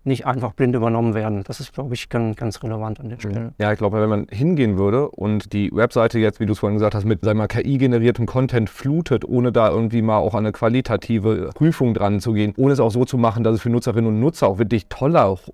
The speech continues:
Speaker 2: hochwertiger, mehrwertiger Content ist, der Spaß macht zu lesen, dann kann das dazu führen, dass man vielleicht kurzfristig sogar Rankings gewinnt, mittelfristig aber, sag ich mal, ein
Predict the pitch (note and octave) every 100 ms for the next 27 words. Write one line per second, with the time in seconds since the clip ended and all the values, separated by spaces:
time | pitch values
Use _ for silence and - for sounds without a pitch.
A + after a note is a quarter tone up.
0 | - D3 F3 A#2 G#2 A2 A2 C3 C3+ A#2
1 | A#2+ A2+ G2+ A#2+ A2+ A2 G2 G#2 - G#2
2 | C3+ C3 A2+ - A2 G2+ C3+ D#3+ A2+ C3
3 | E3 G2 A#2 D3 - - A#2+ A#2+ A#2 A#2+
4 | - A2+ - A#2+ C#3+ C3+ C3+ A2 G#2+ -
5 | E3+ - - D#3+ C#3+ B2+ A#2 A2 A#2 C#3+
6 | D3 - A2+ G2+ C3+ E3 B2 C3+ C3+ -
7 | C3+ - C3+ F#2+ G#2+ G#2+ G#2 A2+ A2 A2
8 | F#2 G#2+ G#2+